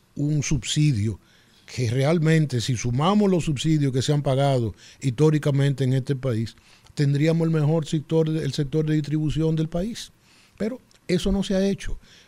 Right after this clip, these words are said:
Eh, aquí hablar de, de la, del ajuste de tarifa es un pecado, aquí eso no se puede hablar. Eh, aquí el consumidor entiende que incluso hasta gente inteligente, un gran amigo mío,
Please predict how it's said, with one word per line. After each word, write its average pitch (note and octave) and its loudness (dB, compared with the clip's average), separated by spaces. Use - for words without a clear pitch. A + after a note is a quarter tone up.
Eh, B2+ -2
aquí D3+ 0
hablar D3+ 0
de, C3+ 2
de C3 0
la, C3 2
del C3 0
ajuste C3 2
de C#3 4
tarifa B2+ 2
es B2+ 0
un C3 0
pecado, C#3 0
aquí - -8
eso B2+ 0
no B2+ 0
se B2 -4
puede B2 -2
hablar. D#3+ 0
Eh, A#2 -4
aquí B2 -4
el B2+ -4
consumidor B2+ -2
entiende B2+ 2
que A2+ -2
incluso D3+ 2
hasta C#3 2
gente G3+ 2
inteligente, F#3+ 2
un D3 -2
gran E3+ 2
amigo D#3+ 2
mío, D#3 2